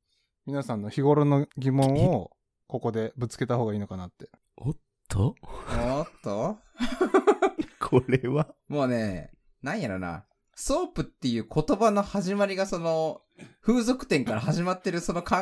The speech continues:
Speaker 3: えがそもそも間違ってるよね、お前の中で。
Speaker 1: <laughs> あら、そうじゃないですか。
Speaker 3: で、ちなみにもう一個、もう一個の企画は？
Speaker 1: あ、もう一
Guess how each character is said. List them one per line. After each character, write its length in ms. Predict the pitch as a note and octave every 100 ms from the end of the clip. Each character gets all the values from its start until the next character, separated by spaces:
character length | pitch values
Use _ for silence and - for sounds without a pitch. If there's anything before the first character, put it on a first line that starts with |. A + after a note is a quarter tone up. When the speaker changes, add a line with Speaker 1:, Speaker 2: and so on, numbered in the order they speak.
| G#3+
Speaker 3:
え 120 | G#3
が 100 | A2
そ 140 | - D3
も 80 |
そ 100 | B2+
も 80 | G2
間 120 | G#2+
違 220 | C3 D3+ D3
っ 40 |
て 100 | D#3+
る 60 | A#2
よ 60 |
ね、 60 | D#2
お 100 | F2
前 140 | F#2+
の 40 | F#2+
中 200 | A#2 A#2
で。 180 | C3 - _ - - - - - - - - - - -
Speaker 1:
<laughs> 1200 | - - - - - - - - - - F#3+ -
あ 80 | C#3+
ら、 100 | C3+
そ 160 | C3+ F3+
う 60 |
じ 80 | C3+
ゃ 20 |
な 120 | A2+ B2+
い 20 |
で 60 |
す 0 |
か。 40 | F3+
Speaker 3:
で、 0 |
ち 100 | G3
な 40 |
み 80 | F#3
に 80 | F3+
も 140 | F#3
う 60 | G3+
一 80 | G3
個、 80 | -
も 120 | G#3+
う 40 |
一 40 | A3
個 100 | C#3+
の 60 |
企 240 | - G#2+ -
画 60 | F#2
は？ 220 | C3 F3 _ _ _ _ _ _ _ _ -
Speaker 1:
あ、 140 | C#3 _ _ _ _ _ _ _ _ _ -
も 400 | C#3 D#3+ F#3 G3+
う 80 |
一 100 | A#3